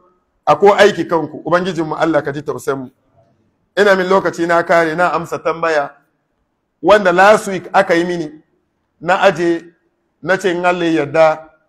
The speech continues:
na amsa shi yau. Na'am. Wa? Na fadi mana, ba ka danga. Na ce ana ba talaka. Wa, a, wa za a ba na,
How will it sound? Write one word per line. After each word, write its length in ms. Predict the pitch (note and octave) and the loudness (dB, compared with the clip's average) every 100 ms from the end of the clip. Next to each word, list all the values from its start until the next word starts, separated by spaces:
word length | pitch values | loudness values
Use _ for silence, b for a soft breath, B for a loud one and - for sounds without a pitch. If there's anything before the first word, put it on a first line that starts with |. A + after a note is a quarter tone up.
| _ - | _ -2
na 200 | F3 D3 | 0 0
amsa 300 | E3+ E3 C#3+ | -4 -6 -6
shi 140 | D3+ | -2
yau. 240 | E3+ D3 - - _ _ _ _ _ _ _ _ _ _ _ _ _ | 0 0 -4 -18 _ _ _ _ _ _ _ _ _ _ _ _ _
Na'am. 240 | B2 C#3+ F#3+ _ _ _ _ _ _ _ _ _ _ _ _ _ _ _ _ _ _ C#3+ | -20 -20 -20 _ _ _ _ _ _ _ _ _ _ _ _ _ _ _ _ _ _ 0
Wa? 340 | D3 D#3+ F#3 - _ _ _ _ _ _ _ _ | 2 2 -4 -16 _ _ _ _ _ _ _ _
Na 180 | F3 G#3 | -4 -4
fadi 220 | A3 D#3+ | -4 -8
mana, 180 | B2+ A#2+ | -10 -8
ba 160 | F3+ D#3 | -8 -6
ka 100 | D3 | -10
danga. 240 | B2+ C3 | -12 -12
Na 80 | G3 | -4
ce 80 | G#3 | -2
ana 200 | F3+ E3 | -2 0
ba 160 | E3 | 0
talaka. 360 | C#3+ D3+ D3 D3 _ _ _ _ _ _ _ _ _ _ _ _ _ _ _ _ _ _ C#5 _ F5+ _ B3 _ _ C4+ _ A#3+ A#3+ _ _ _ _ _ _ _ _ _ | 0 -4 -6 -10 _ _ _ _ _ _ _ _ _ _ _ _ _ _ _ _ _ _ _ _ _ _ _ _ _ _ _ _ _ _ _ _ _ _ _ _ _ _
Wa, 140 | - G#3 | 2 4
a, 160 | A3 A#3+ | 6 8
wa 180 | A#3 A#3+ | 8 8
za 120 | C#4+ | 6
a 60 | |
ba 140 | B3 A3+ | 6 6
na, 260 | A3+ A3+ | 4 0